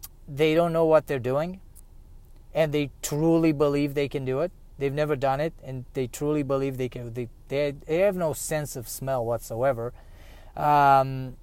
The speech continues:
and they've never done it, and they, they truly believe they can do it, or, or they're, uh, ill-intentioned, and they actually wanna s-,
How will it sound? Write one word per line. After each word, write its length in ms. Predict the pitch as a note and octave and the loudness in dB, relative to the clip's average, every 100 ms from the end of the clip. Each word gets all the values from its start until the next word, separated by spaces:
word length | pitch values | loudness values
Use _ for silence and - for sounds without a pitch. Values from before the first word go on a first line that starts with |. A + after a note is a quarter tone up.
| - - - - - - - - - - | -20 -20 -20 -20 -20 -20 -20 -20 -20 -4
and 340 | D3+ D3+ D3 - | 0 2 0 -6
they've 240 | D3+ D#3 D3+ | -4 -2 -2
never 220 | F3 D3+ | -2 -2
done 260 | B2+ D#3 | 0 0
it, 140 | D3 C3 | 0 -4
and 180 | C3+ C3 | -4 -4
they, 160 | C3+ | -4
they 240 | C#3 C#3 C3+ | -6 -6 -6
truly 320 | - F3 E3+ | 0 4 6
believe 300 | D#3 D3+ D3+ | 4 2 0
they 120 | C#3+ | -4
can 160 | C#3 B2+ | -4 0
do 220 | E3 C3+ | 2 2
it, 160 | B2+ - - | 0 -6 0
or, 680 | D#3 G3 G#3+ D3+ D3 E3 F3 - - | 8 10 12 10 8 4 0 -8 -10
or 580 | D3 F3+ D#3+ B2+ C#3 E3+ - - - - - - - - - - | 0 4 4 4 4 2 -2 -16 -20 -20 -20 -20 -20 -18 -18 -10
they're, 500 | C#3 E3 D#3 D3 C#3 - - | 2 4 4 2 0 -6 0
uh, 380 | D#3 C#3 C3 B2+ - - - - | 4 6 4 2 -6 -20 -20 -6
ill-intentioned, 1160 | D#3+ F3 F3 D#3 D#3 C3 D3 D#3+ G#3+ G#3+ G#3+ - - - - - - | 4 6 6 2 -4 -2 -2 -2 -6 -4 -6 -10 -20 -20 -20 -16 -4
and 480 | D#3 D#3 D3+ D3+ C#3 | 0 2 0 -2 0
they 100 | D3+ | 4
actually 460 | D#3+ E3 F3+ D#3+ | 4 4 0 0
wanna 260 | D3+ D#3 C#3+ | 0 0 -2
s-, 680 | - - - - - - | -8 -12 -14 -14 -14 -16